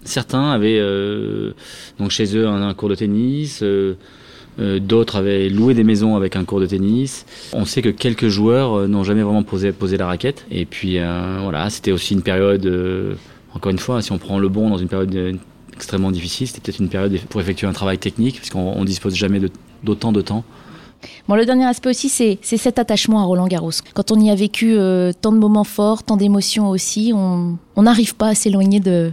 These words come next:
Speaker 2: de Roland Garros.
Speaker 1: Non, c'est, enfin, c'est une quinzaine qui fait partie de ma vie depuis, euh, depuis plus de trente ans, trente-deux ans exactement, puisqu'à l'âge de quinze ans, je vivais ici, dans le, dans le stade. J'étais interne et j'avais ma chambre, euh, dans, dans un coin du stade qui aujourd'hui s'est transformé en village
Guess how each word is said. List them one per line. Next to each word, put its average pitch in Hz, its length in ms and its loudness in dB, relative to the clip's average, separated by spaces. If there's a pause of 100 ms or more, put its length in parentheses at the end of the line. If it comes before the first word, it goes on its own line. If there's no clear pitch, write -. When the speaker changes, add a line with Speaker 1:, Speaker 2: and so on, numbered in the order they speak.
Speaker 2:
de 190 100 0
Roland 180 200 4
Garros. 175 220 2 (360)
Speaker 1:
Non, 175 240 2
c'est, 135 240 -4
enfin, 131 160 -2
c'est 123 220 -4
une 123 140 2
quinzaine 131 500 0
qui 127 80 -4
fait 104 60 -4
partie 104 260 -2
de 104 40 2
ma 104 120 2
vie 110 160 -2
depuis, 92 500 -2
euh, 92 460 2
depuis 101 320 -4
plus - 140 -6
de - 80 -12
trente - 280 -2
ans, 143 220 0 (180)
trente-deux 98 640 0
ans 123 160 2
exactement, 107 440 -2
puisqu'à 127 260 -2
l'âge 87 160 0
de 92 60 -2
quinze 92 300 0
ans, 107 200 4
je 87 420 0
vivais 90 300 0
ici, 135 220 0
dans 110 120 0
le, 95 60 0 (400)
dans 104 180 -2
le 104 60 0
stade. 131 240 0 (540)
J'étais - 260 -6
interne 104 480 0
et 87 240 0
j'avais 85 200 0
ma 87 120 0
chambre, 95 460 -2
euh, 85 100 -2 (500)
dans, 87 160 0
dans 87 240 0
un 90 80 2
coin 95 180 0
du 92 80 2
stade 110 280 0
qui - 160 -2
aujourd'hui 90 320 2
s'est - 200 -8
transformé 95 420 -2
en 90 100 0
village 101 420 -2